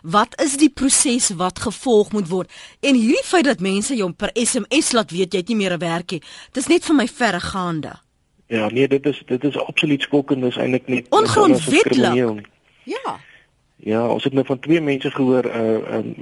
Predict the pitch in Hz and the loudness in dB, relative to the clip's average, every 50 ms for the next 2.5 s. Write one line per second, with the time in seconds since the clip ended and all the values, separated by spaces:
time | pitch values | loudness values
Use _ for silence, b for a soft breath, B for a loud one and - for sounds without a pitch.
0 | - - - - 117 117 123 127 - - 135 135 127 117 117 - 139 139 139 131 | -14 -16 -6 0 2 2 2 2 0 0 2 2 2 2 0 -2 -2 0 0 0
1 | 123 123 117 113 104 113 120 131 127 127 123 - - - - 127 120 117 117 120 | 0 0 -2 -2 0 0 2 2 2 2 0 -2 -2 -2 -2 -2 -2 -2 -2 -2
2 | 120 113 101 101 117 127 127 127 120 - B | 0 0 0 2 2 2 2 0 0 -4 B